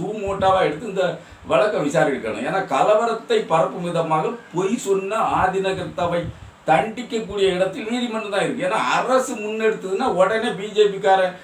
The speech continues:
அஹ், அவங்க கூட தான் ஒரு கூட்டணி சேர்ந்துட்டாங்க, அடிமைகள் கூட்டணி சேர்ந்துட்டு எல்லாரும் சேர்ந்து நின்னுட்டு, "ஆ, ஆதீனத்தை விடுதலை செய்ய வேண்டும், புதுவிதமான ஆதீனத்தை விடுதலை செய்ய வேண்டும்னு" போராடுவான். இந்த அரசுக்கு ஒரு கெட்ட பேர் ஏற்படும். அதை விட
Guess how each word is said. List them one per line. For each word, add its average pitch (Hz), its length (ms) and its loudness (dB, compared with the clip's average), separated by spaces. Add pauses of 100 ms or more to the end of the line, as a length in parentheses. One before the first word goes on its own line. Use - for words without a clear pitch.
(140)
அஹ், 156 160 0
அவங்க 196 240 2
கூட 208 160 2
தான் 214 140 4
ஒரு 208 140 2
கூட்டணி 208 300 0
சேர்ந்துட்டாங்க, 180 400 0
அடிமைகள் 180 500 0
கூட்டணி 175 280 -4
சேர்ந்துட்டு 143 420 -4
எல்லாரும் 180 340 0
சேர்ந்து 175 240 -4
நின்னுட்டு, 175 560 -4
"ஆ, 208 380 4
ஆதீனத்தை 220 400 -2
விடுதலை 185 280 -4
செய்ய 156 140 -2
வேண்டும், 120 340 -4
புதுவிதமான 240 840 2
ஆதீனத்தை 196 500 0
விடுதலை 180 260 -4
செய்ய 165 140 -4
வேண்டும்னு" 165 400 -8
போராடுவான். 151 440 0
இந்த 165 160 -2
அரசுக்கு 156 300 -4
ஒரு 139 100 -4
கெட்ட 131 200 -4
பேர் 127 220 -4
ஏற்படும். - 360 -6
அதை - 220 -2
விட 147 400 -2